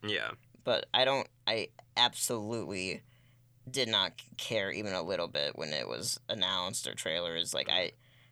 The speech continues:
Speaker 2: I didn't make any connections in my brain that related the movie to anything I was interested in.
Speaker 1: Right. Like, I'm all for making kind of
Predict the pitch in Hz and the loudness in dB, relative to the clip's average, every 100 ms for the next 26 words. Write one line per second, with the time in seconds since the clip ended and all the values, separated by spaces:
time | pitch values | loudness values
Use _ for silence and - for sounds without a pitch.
0 | _ - 131 135 104 110 113 113 - 110 | _ 0 2 2 0 0 0 -2 -2 0
1 | 90 - 90 - 92 82 76 69 64 - | 0 0 -4 -4 -2 -2 -2 -2 -2 -6
2 | _ 117 107 87 80 82 - - 98 87 | _ -4 -2 0 -2 -6 -10 -6 -4 -4
3 | 73 85 - 92 - 85 - - 58 57 | -4 -4 -2 -2 -2 -2 -4 -4 -4 -4
4 | - - - - 50 50 226 - - - | -6 -6 -6 -6 -6 -6 -10 -10 -10 -10
5 | - - - - - - - - - - | -14 -20 -20 -20 -20 -20 -20 -14 -12 -6
6 | - 151 127 143 90 113 160 - 104 98 | 2 4 4 0 0 0 0 -2 0 2
7 | 101 87 92 85 98 87 82 | 2 -2 -2 -4 -2 -4 -6